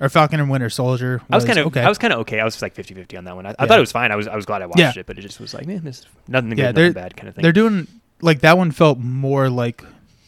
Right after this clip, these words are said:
Speaker 1: Hawkeye to m-, for,
Speaker 2: Okay.
Speaker 1: for me, where it, it's like, "Hey, these are the characters that are gonna be playing a huge part in the upcoming films."
Speaker 2: Gotcha.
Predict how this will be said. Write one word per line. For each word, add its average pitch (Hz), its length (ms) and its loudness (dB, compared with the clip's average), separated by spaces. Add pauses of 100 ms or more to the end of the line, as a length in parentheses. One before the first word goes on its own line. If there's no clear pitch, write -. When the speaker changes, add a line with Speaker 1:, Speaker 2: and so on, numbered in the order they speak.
(200)
Speaker 1:
Hawkeye 113 480 -2 (220)
to 143 100 -4
m-, 123 200 -6
for, 135 200 -4
Speaker 2:
Okay. 123 60 -8
Speaker 1:
for 139 160 -4
me, 120 300 -4 (340)
where 147 200 6
it, 131 140 0 (120)
it's 135 160 -8
like, 139 120 -4
"Hey, 123 260 0 (160)
these 151 180 4
are 135 60 0
the 131 100 -2
characters 120 420 -6
that 127 100 -2
are 123 60 -2
gonna 120 200 -4
be 120 180 -2
playing 120 360 -6
a 113 60 -6
huge - 340 -6
part 120 260 -4
in 120 140 -8
the 117 100 -8
upcoming 107 340 -14
films." - 360 -14 (120)
Speaker 2:
Gotcha. - 320 -10